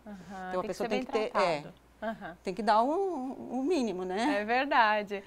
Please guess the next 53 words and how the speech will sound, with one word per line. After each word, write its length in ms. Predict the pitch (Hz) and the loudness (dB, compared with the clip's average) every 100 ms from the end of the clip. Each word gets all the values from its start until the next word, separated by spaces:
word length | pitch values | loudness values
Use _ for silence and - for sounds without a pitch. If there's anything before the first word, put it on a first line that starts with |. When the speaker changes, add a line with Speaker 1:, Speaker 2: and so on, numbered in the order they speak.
| - - | -16 -2
Speaker 1:
Ele 140 | 254 311 | 4 6
é 60 | |
maravilhoso, 720 | 339 339 330 311 277 277 277 277 | 8 8 8 6 6 6 4 2
tá 100 | 269 | 2
aí 80 | |
o 60 | 262 | 2
Bruninho. 400 | 269 269 247 247 | 2 0 2 0
Então, 180 | 254 247 | 0 0
quem 160 | 277 | 0
quiser 320 | 269 262 240 254 | -2 4 6 6
fazer 220 | 262 240 | 2 -2
contato 380 | 247 240 - - | -2 2 2 2
com 80 | 233 | -4
você, 260 | 233 226 | -2 -2
Jane, 180 | 208 220 | -2 -2
como 140 | 233 | -2
é 60 | 254 | -6
que 80 | - | -2
faz? 260 | 202 - - - - - - - | -2 -2 -8 -20 -20 -20 -20 -4
Speaker 2:
Então, 140 | 220 | -2
eu 40 | 185 | 0
tenho, 800 | 208 208 214 214 208 202 196 - | 0 0 2 2 2 2 0 0
eu 120 | 190 | -2
tenho 180 | 214 208 | 0 0
uma 140 | 214 | 0
página 440 | 208 185 185 214 240 | 4 4 4 0 -4
no 120 | 233 | -2
Facebook, 680 | 226 196 196 185 180 185 214 | -4 -6 -6 -4 -4 -4 -10
que 120 | - | -2
é 240 | 208 190 | 0 2
Adote 380 | 175 175 175 180 | 0 0 -2 -4
Floripa 400 | - 190 185 196 | -6 -6 -4 -6
Jane, 520 | 190 190 180 185 277 - - - - - | -4 -2 -2 -4 -8 -10 -20 -20 -14 -6
e 80 | 240 | -2
tem 180 | 262 | 2
o 40 | 240 | 4
meu 180 | 240 247 | 2 2
telefone, 600 | 269 277 277 277 254 285 | 2 2 0 -4 -2 -4
que 80 | |
é 60 | 302 | -2
nove 300 | 254 233 220 | 0 0 -2
um 80 | 226 | -2
zero 240 | 226 208 | -2 0
um, 120 | 208 | -2
vinte 180 | 220 220 | -4 -6
e 20 | |
sete 280 | - 202 190 | -4 -4 -4
zero 200 | 202 208 | -4 -4
cinco, 320 | 208 233 220 | -4 -8 -8
que 100 | 240 | -8
tem 240 | 247 247 254 | -4 -2 0
o 40 | |
WhatsApp. 380 | 262 247 330 226 | 0 -2 -6 -8